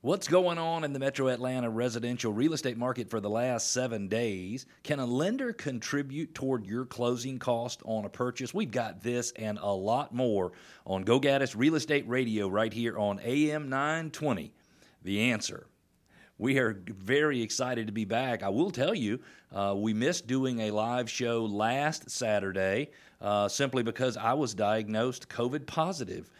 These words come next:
Uh, not last Thursday, but the Thursday before. Uh, a couple of my daughters had been feeling sick,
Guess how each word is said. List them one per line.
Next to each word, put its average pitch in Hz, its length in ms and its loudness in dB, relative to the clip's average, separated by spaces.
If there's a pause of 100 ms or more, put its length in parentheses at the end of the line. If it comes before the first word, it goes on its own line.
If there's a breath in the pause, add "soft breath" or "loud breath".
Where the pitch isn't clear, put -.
(340 loud breath)
Uh, 95 320 -2
not 110 400 2
last 120 460 0
Thursday, 113 480 0
but 104 120 -4
the 92 100 -8
Thursday 110 360 -2
before. 139 420 4 (540 loud breath)
Uh, 95 440 -4
a 101 40 -4
couple 113 300 0
of 101 80 0
my 101 160 -2
daughters 107 460 2
had 104 180 -2
been 101 140 -4
feeling 104 360 -4
sick, 156 380 -2